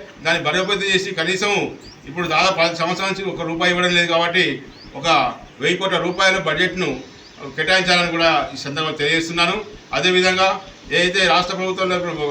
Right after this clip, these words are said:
ఇక్కడ ఎండీ దగ్గర ఏదైతే ఉందో ఈ సంఘాలు ఏర్పాటు చేసుకోవడానికి సీసీజీ ఉంటుందో ఆ సీసీజీ కట్ చేయడం జరిగింది. రాష్ట్ర ప్రభుత్వం అమౌంట్ కట్టలేక అమౌంట్ను ఎమ్మడే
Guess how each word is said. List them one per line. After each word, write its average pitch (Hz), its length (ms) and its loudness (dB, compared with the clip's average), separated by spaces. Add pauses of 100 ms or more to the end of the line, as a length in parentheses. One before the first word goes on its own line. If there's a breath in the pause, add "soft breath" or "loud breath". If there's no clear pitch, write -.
(280)
ఇక్కడ 180 180 -2 (260)
ఎండీ 170 160 -2
దగ్గర 180 260 4 (300)
ఏదైతే 170 220 0
ఉందో 175 380 0 (320)
ఈ 151 80 -4
సంఘాలు 175 360 2
ఏర్పాటు 180 380 2
చేసుకోవడానికి 170 520 -2 (460)
సీసీజీ 196 400 -2
ఉంటుందో 185 420 0 (340)
ఆ 147 140 2
సీసీజీ 165 420 -4
కట్ 160 220 -2
చేయడం 175 160 4
జరిగింది. 175 280 2
రాష్ట్ర 165 260 0
ప్రభుత్వం 170 380 -4
అమౌంట్ 175 320 0
కట్టలేక 175 340 2 (580)
అమౌంట్ను 202 320 0
ఎమ్మడే 175 600 2